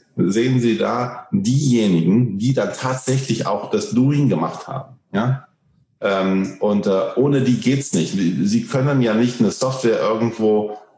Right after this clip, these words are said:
ähm, klar, man kann sie kaufen, aber dort wurde sie auch dann irgendwann mal, äh, entwickelt, ja. Ich denke mal, wie, wie vorhin schon gesagt, die Reputation und die Wertigkeit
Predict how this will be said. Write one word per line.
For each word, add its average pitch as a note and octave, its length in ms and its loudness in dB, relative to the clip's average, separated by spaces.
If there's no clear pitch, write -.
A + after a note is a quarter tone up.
ähm, G2+ 520 0
klar, A2 380 -4
man G#2+ 140 0
kann A#2+ 200 0
sie G2+ 80 2
kaufen, A#2 460 0
aber F#2 200 0
dort A2 320 -2
wurde A2+ 220 2
sie G2+ 220 -4
auch C3+ 200 -4
dann G2 180 -2
irgendwann F2+ 540 0
mal, E2+ 200 0
äh, - 340 -8
entwickelt, - 560 -2
ja. G#2 240 -4
Ich - 160 -4
denke G#2+ 280 0
mal, F#2+ 340 0
wie, A2+ 400 2
wie D3+ 100 -2
vorhin C#3+ 280 -2
schon C3 220 0
gesagt, A#2+ 360 -2
die G#2+ 60 0
Reputation A2+ 800 -2
und G2+ 120 4
die E2+ 200 2
Wertigkeit F#2 880 -4